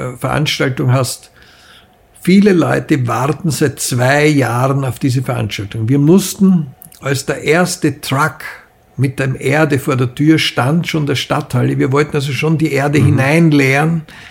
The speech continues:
Speaker 2: Das
Speaker 1: Hat's
Speaker 2: ist ja
Speaker 1: geheißen.
Speaker 2: unglaublich. Ihr leert wirklich Erde rein. Also, ihr baut da richtig eine Welt
Speaker 1: Tonnen,
Speaker 2: auf.
Speaker 1: tonnenweise,
Speaker 2: Tonnen.
Speaker 1: ja, ja. Also der Truck war noch nicht entladen, haben wir Stopp bekommen,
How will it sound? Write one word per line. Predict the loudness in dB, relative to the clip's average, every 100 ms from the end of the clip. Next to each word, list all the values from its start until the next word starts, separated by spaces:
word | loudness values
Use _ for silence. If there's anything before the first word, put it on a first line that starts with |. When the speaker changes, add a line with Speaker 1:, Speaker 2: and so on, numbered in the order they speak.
| -6
Speaker 2:
Das | -2
Speaker 1:
Hat's | 2
Speaker 2:
ist | 4
ja |
Speaker 1:
geheißen. | 4 4
Speaker 2:
unglaublich. | 4 2 4
Ihr | 4
leert | 4 2
wirklich | -2 -4 0
Erde | 2 4 2 2
rein. | 0 0
Also, | 0 2 2 0 -10 _ -10 -6
ihr | -6
baut | 2 2 2 2
da | 2
richtig | 2 0 2
eine | 4
Welt | 4 4
Speaker 1:
Tonnen, | 2
Speaker 2:
auf. | 0 -2 -8
Speaker 1:
tonnenweise, | -2 2 2 2 2 2 2 2 2
Speaker 2:
Tonnen. | 0 0
Speaker 1:
ja, | -2 0
ja. | -2 -4 -14 -14 -16 -20 -20 _ _
Also | 0 0
der | 2 0
Truck | 2 0 2 2
war |
noch | 2 4
nicht | 4 4 2
entladen, | 0 0 2 2 2 2 2
haben | 2 2
wir | 0
Stopp | -2 -2 -2 -2 -4
bekommen, | -4 0 0 0 0 -2